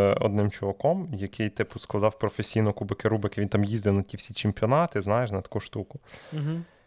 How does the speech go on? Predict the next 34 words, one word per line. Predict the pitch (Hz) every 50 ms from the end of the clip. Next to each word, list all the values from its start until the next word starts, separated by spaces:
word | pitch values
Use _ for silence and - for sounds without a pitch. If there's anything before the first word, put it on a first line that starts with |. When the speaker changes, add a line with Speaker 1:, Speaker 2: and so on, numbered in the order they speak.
| _ _ _ _ _ _ _ _ _ _ _ _ _ -
Speaker 1:
І | 135 123
вони | 110 110 117 117 127 156 165
як? | 135 117 101 95 - 113
Він | 98 98 117 135 139
каже: | - 113 101 104 101
типу, | - 104 - - -
там | - 110 117 117 101
достатньо | 110 107 - - 170 175 - 175 156
запам'ятати, | 131 156 143 - 143 131 123 - - 135 139 135 - 110
там, | - 107 101
сто | - - 120
п'ятдесят | - - 110 - 139 127 -
комбінацій | - 113 107 101 113 139 170 185 - - 123
приблизно, | - - 110 101 107 110 104 98 107
і | 101
ти | - 131
будеш | 123 120 107 107 101 - -
складати | - - - 107 98 117 117 113 104
кубик | - 113 101 107 - -
Рубик, | 117 113 110 - -
типу, | - 90 101
вообще | 101 90 - - 101
швидко, | - - 95 92 - - - -
знаєш. | 87 92 101 - - - - - _ _ _ _ _ _ _ _ _ _ - - - - _ _ - - - - - _ - - - -
Але | 127 139 160 180
Speaker 2:
Мгм. | 139
Speaker 1:
треба | 127 143 120 123
запомни-, | 104 117 - - 135 147 147 120 110 113
запам'ятати | 107 113 101 120 113 113 - 185 - 139 127
ті | - 156 139
сто | - - 135
п'ятдесят, | - - 113 101 - - 127 131 113 98
блін, | 107 104 107 101 104 -
е, | - - 104 -